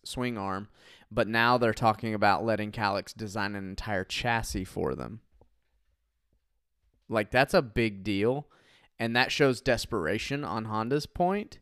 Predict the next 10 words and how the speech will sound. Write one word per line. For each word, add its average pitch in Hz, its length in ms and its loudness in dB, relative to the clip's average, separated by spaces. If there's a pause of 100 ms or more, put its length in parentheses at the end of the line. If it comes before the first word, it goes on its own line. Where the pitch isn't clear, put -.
(440)
However, 170 880 6 (360)
I'm 147 180 4
kinda 202 300 4
wondering, 135 560 2
like, 107 220 -2 (640)
I 120 40 -12
wonder 165 180 -6
if - 80 -10
that's 131 220 -6
just - 260 -6